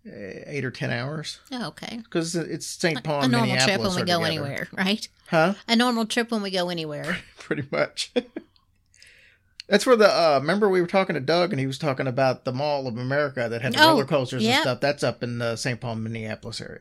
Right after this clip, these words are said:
Speaker 2: Oh, cool.
Speaker 1: All right, so this, the subject of tonight's story is gonna be Miss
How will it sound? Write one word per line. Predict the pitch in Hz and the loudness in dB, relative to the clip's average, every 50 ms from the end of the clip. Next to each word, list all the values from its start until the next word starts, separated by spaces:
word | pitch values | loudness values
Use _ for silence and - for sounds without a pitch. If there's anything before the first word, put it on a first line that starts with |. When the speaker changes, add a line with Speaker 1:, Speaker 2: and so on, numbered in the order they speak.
| - - | -2 -2
Speaker 2:
Oh, | 320 381 277 190 - | 0 0 0 -2 -2
cool. | - 277 240 - 143 - _ - _ _ _ _ _ _ _ _ _ _ _ _ - - _ _ _ _ _ | -4 -6 -6 -6 -12 -18 _ -20 _ _ _ _ _ _ _ _ _ _ _ _ -20 -20 _ _ _ _ _
Speaker 1:
All | - | -2
right, | 147 156 120 - | 0 0 0 2
so | - 175 165 156 147 151 - - | 4 4 6 6 4 2 -4 -4
this, | 151 170 185 208 - - - - - - _ _ _ _ _ _ - _ - - _ _ _ _ _ | 2 2 2 4 2 0 -6 -8 -10 -20 _ _ _ _ _ _ -20 _ -20 -20 _ _ _ _ _
the | 170 165 | 0 2
subject | - - 240 240 226 254 220 - | 4 6 6 6 6 2 2 2
of | 208 185 | 2 4
tonight's | 180 180 170 165 165 | 6 4 4 4 2
story | - - 175 143 139 139 | 2 2 2 2 4 2
is | 135 - | 0 0
gonna | 156 147 | -2 -2
be | 131 135 135 131 127 120 - _ _ _ _ _ _ _ _ - | -2 -2 0 0 -2 -4 -6 _ _ _ _ _ _ _ _ -4
Miss | 139 160 190 220 233 220 - | 0 4 4 4 4 2 -2